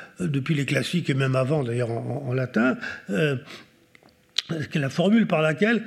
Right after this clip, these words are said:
a toujours été désigné ce qui semble justement échapper à, à toute mesure du jugement, à toute détermination par le jugement. Le je ne sais quoi. Voilà. Bon. Euh,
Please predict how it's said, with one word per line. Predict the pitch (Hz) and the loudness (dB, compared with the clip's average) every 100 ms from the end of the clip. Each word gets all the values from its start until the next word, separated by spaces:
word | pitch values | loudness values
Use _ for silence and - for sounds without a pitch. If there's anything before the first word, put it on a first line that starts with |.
| - | -6
a | - | -10
toujours | - 202 202 | 2 4 4
été | 202 | 4
désigné | 165 165 156 175 196 240 240 - - - | 2 2 2 4 6 4 2 -2 -8 -6
ce | - | -6
qui | - 190 | 0 4
semble | 214 196 196 - | 6 6 4 0
justement | 196 170 - 196 202 220 | 2 2 2 4 4 4
échapper | - 214 208 247 170 - - - - | 4 4 4 0 0 -6 -16 -18 -4
à, | 185 147 143 - - | -2 -2 -4 -16 -4
à | 170 | -4
toute | - 214 170 | 0 0 4
mesure | 170 160 196 185 | 2 4 4 4
du | 151 127 | 2 0
jugement, | 147 131 196 233 | 0 2 2 2
à | 185 | 2
toute | 196 156 | 2 2
détermination | 160 170 160 165 165 - 226 | 2 2 2 2 2 2 2
par | 175 160 | 4 2
le | 156 | 2
jugement. | 147 156 170 139 165 - - _ - - - | 2 0 0 -4 -10 -16 -20 _ -20 -20 -2
Le | 160 | 2
je | 156 170 | 2 2
ne | 160 | 0
sais | 180 | -2
quoi. | 147 170 139 - - | -2 -4 -4 -8 -4
Voilà. | 160 - | -4 -4
Bon. | - - - - - - - 98 | -12 -12 -16 -16 -14 -16 -12 -4
Euh, | - | -2